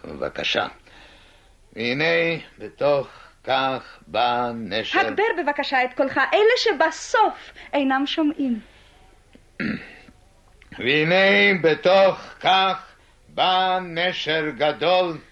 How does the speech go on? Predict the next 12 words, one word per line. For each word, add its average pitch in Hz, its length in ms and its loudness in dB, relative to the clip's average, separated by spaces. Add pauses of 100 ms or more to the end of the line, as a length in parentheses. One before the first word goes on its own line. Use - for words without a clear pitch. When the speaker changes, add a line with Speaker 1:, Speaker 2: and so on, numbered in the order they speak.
(160)
Speaker 2:
עד 269 200 -8
כאן 294 260 -4
הגעת? 285 360 -4 (360)
Speaker 1:
כן. 123 260 -2 (680)
Speaker 2:
כולם 403 440 4
שמעו, 415 540 2 (880)
והנה 415 540 4 (720)
בתוך 427 680 -2
כך 349 380 -4 (600)
בא 339 500 0 (680)
נשר 381 720 0 (140)
גדול. 254 500 -6